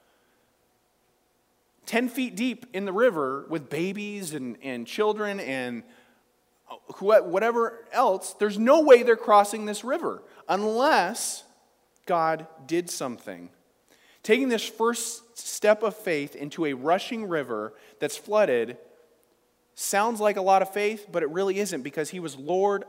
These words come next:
of all the earth. That's what he is.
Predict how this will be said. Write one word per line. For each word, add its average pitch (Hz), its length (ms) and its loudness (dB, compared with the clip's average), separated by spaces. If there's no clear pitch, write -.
of 165 240 4
all 156 440 0
the 147 360 -6
earth. - 440 -6
That's 160 220 -2
what 214 160 0
he 196 200 -4
is. - 400 -4